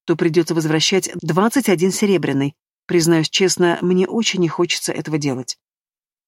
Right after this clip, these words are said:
Даже человеку, у которого нет денег,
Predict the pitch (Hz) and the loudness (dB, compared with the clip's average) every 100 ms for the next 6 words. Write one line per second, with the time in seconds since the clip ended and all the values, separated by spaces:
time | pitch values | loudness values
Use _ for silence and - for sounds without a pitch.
0 | _ 139 156 156 156 165 160 170 175 170 | _ -2 2 2 0 0 2 2 2 0
1 | 165 165 175 170 160 _ _ 170 165 147 | 0 2 2 2 0 _ _ 2 2 2
2 | 180 240 175 - | 2 4 2 -2